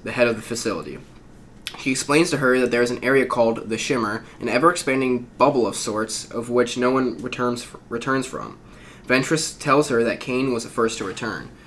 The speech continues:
Kane is in critical condition and is barely alive. Lena feels that if she goes into the Shimmer, she might be able to save her husband's life. It is revealed that another group is going in, headed by Ventress.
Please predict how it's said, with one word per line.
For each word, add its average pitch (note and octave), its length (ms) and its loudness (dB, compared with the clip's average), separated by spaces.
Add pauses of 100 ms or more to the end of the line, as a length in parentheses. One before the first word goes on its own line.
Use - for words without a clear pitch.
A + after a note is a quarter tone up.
(320)
Kane C3+ 220 4
is D3 80 2
in C3+ 80 0
critical C#3+ 300 -2
condition A#2+ 420 0
and A2 80 -4
is G#2+ 100 -10
barely G2 320 -4
alive. F2 480 -6 (680)
Lena C#3 240 6
feels D3 280 8
that C3+ 140 4
if A#2+ 100 4
she C#3 160 0
goes C3+ 280 6
into B2+ 200 0
the B2 100 0
Shimmer, A2+ 300 -2
she A#2 160 -4
might A2 180 -2
be G#2 80 -4
able F#2+ 140 -6
to - 60 -12
save G2+ 240 -6
her - 100 -12
husband's - 440 -8
life. - 320 -8 (460)
It B2 80 -6
is B2 100 -2
revealed C3+ 400 6
that B2 120 6
another C#3 300 4
group C3+ 260 0
is A2+ 100 -2
going A2 280 -2
in, G#2+ 160 -2
headed A2 260 -4
by G#2 140 -2
Ventress. - 560 -6